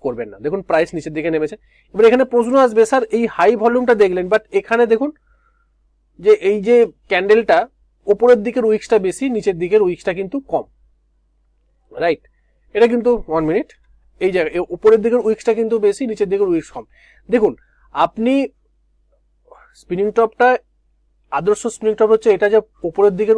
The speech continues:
উইকস আর নিচের দিকের উইকস সমান হওয়া চাই, কিন্তু কিছু কিছু ক্ষেত্রে যদি আপনার এরকম দেখা যায় যে উপরের দিকের উইকস, উপরের দিকের উইকসটা একটু বেশি, নিচের দিকের উইকসটা একটু কম,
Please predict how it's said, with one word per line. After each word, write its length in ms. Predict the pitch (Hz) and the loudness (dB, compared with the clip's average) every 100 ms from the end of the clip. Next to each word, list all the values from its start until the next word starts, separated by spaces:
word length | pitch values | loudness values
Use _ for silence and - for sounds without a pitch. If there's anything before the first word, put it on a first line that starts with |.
| 208 | 0
উইকস 240 | 233 254 - | -4 -6 -12
আর 80 | 170 175 | -10 -8
নিচের 200 | 185 180 | -8 -6
দিকের 180 | 202 220 214 | -6 -6 -6
উইকস 200 | 240 - | -8 -6
সমান 220 | 185 180 175 | -6 -4 -2
হওয়া 140 | 151 135 | -4 -4
চাই, 120 | 104 - _ _ _ _ _ - | -10 -18 _ _ _ _ _ -6
কিন্তু 160 | 214 262 233 | -2 -2 -2
কিছু 180 | 233 262 | -2 -2
কিছু 140 | 277 285 | -2 -4
ক্ষেত্রে 200 | 254 226 233 | -6 -6 -2
যদি 100 | 247 | 0
আপনার 160 | 240 247 196 | 2 2 4
এরকম 280 | 208 220 240 175 | 2 2 0 0
দেখা 180 | - 220 | 2 2
যায় 120 | 208 175 | 2 2
যে 60 | 196 180 | 0 0
উপরের 220 | 202 190 | -2 0
দিকের 180 | 202 202 196 | 0 0 -2
উইকস, 180 | 196 - _ _ _ _ - | -6 -14 _ _ _ _ -12
উপরের 220 | 175 202 185 | 0 0 4
দিকের 160 | 202 196 | 4 4
উইকসটা 200 | - 202 | 0 -4
একটু 100 | 208 185 | -2 -2
বেশি, 140 | 180 185 | -4 -6
নিচের 180 | 190 185 | -6 -6
দিকের 140 | 196 | -4
উইকসটা 180 | 185 208 - | -4 -6 -8
একটু 160 | - 190 | -8 -2
কম, 140 | 190 | -2